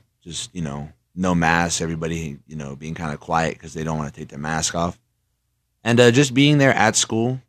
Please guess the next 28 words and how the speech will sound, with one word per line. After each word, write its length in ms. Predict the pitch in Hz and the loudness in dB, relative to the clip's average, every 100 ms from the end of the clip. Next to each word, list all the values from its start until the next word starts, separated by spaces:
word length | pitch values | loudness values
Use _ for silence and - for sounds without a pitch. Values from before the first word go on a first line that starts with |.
| _ _ | _ _
you 80 | 101 | -6
know, 100 | 98 | -2
seeing 220 | - 104 | -2 0
all 60 | 98 | 0
your 80 | 95 | 0
friends 200 | 101 98 | 0 0
in 80 | 95 | 0
the 80 | |
hallway, 420 | 85 92 98 98 101 | 2 2 2 0 -4
it 80 | - | -8
kinda 220 | 101 92 | -4 0
makes, 320 | 90 90 85 | 2 0 0
you 80 | 95 | -2
know, 340 | 90 87 82 - _ _ - | 0 -2 -4 -8 _ _ -6
makes 220 | 104 104 | 0 2
you 60 | |
a 20 | 98 | 4
little 120 | 98 | 4
more 120 | 92 | 2
excited 400 | 87 95 87 82 | 2 4 4 2
to 60 | 80 | -8
get 160 | - | -16
to 60 | - | -18
practice 560 | - 87 85 85 78 | -4 -2 -2 -4 -8
or 60 | - | -8
to 60 | 78 | -8
your 100 | 76 | -10
game. 420 | 85 85 95 | -8 -6 -6